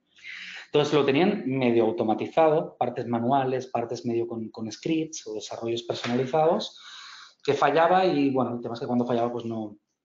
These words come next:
no se daban cuenta. El, el, este ejemplo es un ejemplo de quick win. Es un proceso súper crítico, un impacto muy grande de un problema en el negocio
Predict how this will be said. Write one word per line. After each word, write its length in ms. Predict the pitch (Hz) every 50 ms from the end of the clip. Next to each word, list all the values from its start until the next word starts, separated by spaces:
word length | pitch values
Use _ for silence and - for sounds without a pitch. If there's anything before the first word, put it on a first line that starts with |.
| _ _ _ _ - -
no 160 | - 139 139
se 80 | 123 151
daban 240 | 139 120 113 107 104
cuenta. 380 | 113 107 101 95 - - - - - - - - - -
El, 180 | 123 131 - - - -
el, 140 | 135 139 -
este 220 | - 175 - - 240
ejemplo 280 | - 240 226 - 240
es 80 | 233 -
un 60 | 185
ejemplo 260 | 175 - 180 180 202
de 180 | 185 160 - -
quick 220 | 135 131 123 117 120
win. 360 | 117 113 101 92 87 - - _ _ - - _ _ _ _ _ _ _ _ _ _ _ - -
Es 120 | - 147 -
un 120 | - 180
proceso 260 | 214 185 151 - -
súper 260 | - - 127 127 120 -
crítico, 460 | - 165 180 214 214 - 240 247 247 - - - - - - - -
un 120 | 156 156 160
impacto 420 | 156 156 - 131 117 - - 123
muy 180 | 120 127 156 156
grande 760 | 160 156 151 147 139 127 123 120 117 120 120 - - _ _
de 180 | - 120 120 123
un 160 | 120 135 147
problema 360 | - 151 151 135 131 123 120
en 80 | 120 113
el 100 | 110 110
negocio 440 | 117 131 180 190 190 - 202 208